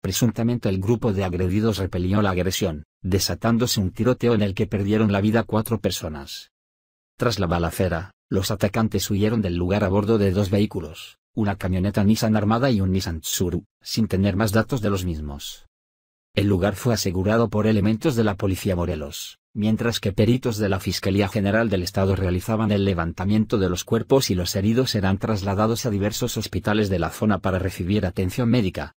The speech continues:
Hasta el momento se desconoce su estado de salud.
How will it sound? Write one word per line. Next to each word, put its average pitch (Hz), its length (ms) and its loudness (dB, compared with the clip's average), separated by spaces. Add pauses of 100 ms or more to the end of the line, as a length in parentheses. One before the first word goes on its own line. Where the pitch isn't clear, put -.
(140)
Hasta - 240 -4
el 87 100 -4
momento 95 340 0
se 98 160 -4
desconoce 110 560 -2
su - 160 0
estado 98 340 -2
de 85 120 -4
salud. 65 340 -6